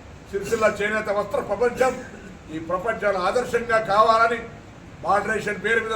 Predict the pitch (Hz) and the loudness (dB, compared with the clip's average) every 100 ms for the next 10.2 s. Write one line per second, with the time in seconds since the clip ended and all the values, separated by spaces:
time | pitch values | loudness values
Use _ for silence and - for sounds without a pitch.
0 | 202 220 226 226 214 214 233 233 220 233 | 2 4 4 4 2 2 2 0 0 2
1 | 208 - - - - - 165 175 202 220 | 0 0 -10 -18 -20 -10 -6 -2 -2 0
2 | 277 240 156 208 190 220 214 240 233 208 | 2 2 2 2 2 0 2 2 2 -2
3 | 220 220 226 220 - - - - - 147 | -2 0 2 0 0 -8 -16 -16 -10 -6
4 | 175 180 - 180 190 214 196 190 190 185 | -4 -6 -4 -4 0 2 4 4 4 0
5 | 196 190 - - - - - - 139 160 | -4 -4 -6 -12 -16 -18 -18 -14 -6 -4
6 | 170 151 - 185 185 190 180 175 175 - | -4 -6 -4 -2 -2 -4 -4 -6 -8 -4
7 | 185 180 185 175 175 175 175 170 180 170 | -4 -2 -2 -2 -4 -4 -4 -2 -2 -2
8 | 151 - - - 170 202 196 190 185 180 | -4 -12 -16 -8 0 2 2 2 0 0
9 | 190 220 202 - - - 156 175 190 180 | 4 4 2 -6 -14 -8 -6 -4 -4 -6
10 | 170 | -6